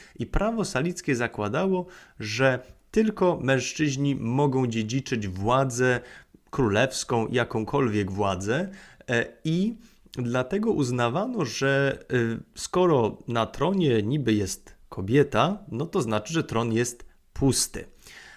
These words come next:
Co ośmieliło frankijskich, e, myślicieli, frankijskich, e, doradców, e, Karola Wielkiego, jak również papieża Leona trzeciego, którzy uznali, że wobec tego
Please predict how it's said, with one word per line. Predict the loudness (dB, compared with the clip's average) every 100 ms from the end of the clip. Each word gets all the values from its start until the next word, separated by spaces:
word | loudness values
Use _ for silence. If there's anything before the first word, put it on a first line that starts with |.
| _ -4
Co | -2
ośmieliło | 0 2 2 2
frankijskich, | 0 -2 0 -2 -2 -2 -2 -2 -2
e, | -2
myślicieli, | -2 -2 -4 -6 -4 -2 0
frankijskich, | -2 -4 -4 -2 -2 -2 -4 -6 -8 -20 -20 -6
e, | -2 2
doradców, | 2 2 0 -2 0 -2 -2
e, | -4 -2
Karola | -2 -2 0 0
Wielkiego, | 0 -2 -2 -2 2 4
jak | 2 0 2
również | 4 6 4 2
papieża | -2 -2 0 0 2 2
Leona | 4 2 0 -2
trzeciego, | -6 -6 -6 -4 -2 -2
którzy | -4 -6 -2 0
uznali, | 0 0 -4 -4 -2
że | -2
wobec | -4 -2 0 0 -2 -4 -6
tego | -6 -2 -2 -4